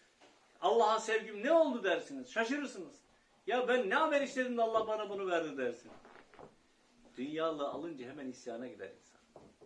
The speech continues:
Hemen gider. O yüzden Allah rızası için ne olur ahiretinizi kaybetmemeye gayret edin.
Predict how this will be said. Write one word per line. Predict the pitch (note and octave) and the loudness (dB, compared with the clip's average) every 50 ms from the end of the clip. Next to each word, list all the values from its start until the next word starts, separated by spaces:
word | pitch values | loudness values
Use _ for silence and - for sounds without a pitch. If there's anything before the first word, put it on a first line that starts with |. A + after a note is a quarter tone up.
| - - - - - _ _ _ _ _ _ _ _ _ _ _ _ _ - - _ | -20 -20 -20 -20 -20 _ _ _ _ _ _ _ _ _ _ _ _ _ -20 -20 _
Hemen | - F3 G#3+ A3+ G#3 E3 C#3 | -14 -12 -8 -6 -6 -6 -6
gider. | A#2+ G2+ G2 F2 E2+ - - _ _ - _ _ - - _ _ _ _ _ _ _ _ _ _ _ _ _ _ _ _ _ _ _ _ _ _ _ _ _ _ - | -6 -10 -12 -16 -16 -18 -20 _ _ -20 _ _ -20 -20 _ _ _ _ _ _ _ _ _ _ _ _ _ _ _ _ _ _ _ _ _ _ _ _ _ _ -20
O | G#2+ | -18
yüzden | A2+ A#2 B2 B2+ B2 A2+ - - - | -16 -8 -6 -6 -6 -6 -8 -14 -16
Allah | - - B2 C3 A#2+ G#2+ | -12 -10 -8 -8 -10 -10
rızası | G2 F#2+ F#2+ F#2+ F#2 F#2 - | -12 -12 -10 -10 -12 -12 -16
için | - F2 F2+ G2+ | -20 -20 -10 -8
ne | |
olur | B2 C3 B2+ A2 G2 F2+ - - _ _ _ _ _ _ _ _ _ _ _ _ _ _ _ _ | -6 -6 -6 -6 -10 -14 -18 -20 _ _ _ _ _ _ _ _ _ _ _ _ _ _ _ _
ahiretinizi | C3+ - D#3+ E3+ E3+ E3+ E3 D#3+ D#3+ D#3 D3+ D3 D3+ D3+ - | -2 -2 -2 -2 -4 -6 -6 -6 -8 -10 -10 -12 -12 -14 -12
kaybetmemeye | - B2+ A#2 A#2 A#2 A#2+ A#2 - - A2 G2 F#2+ F#2+ F2+ F2+ F2 | -8 -8 -6 -6 -6 -8 -12 -12 -16 -18 -16 -16 -16 -16 -18 -16
gayret | F2 F2 F#2 F2+ E2+ - | -18 -18 -18 -18 -20 -20
edin. | - - | -20 -20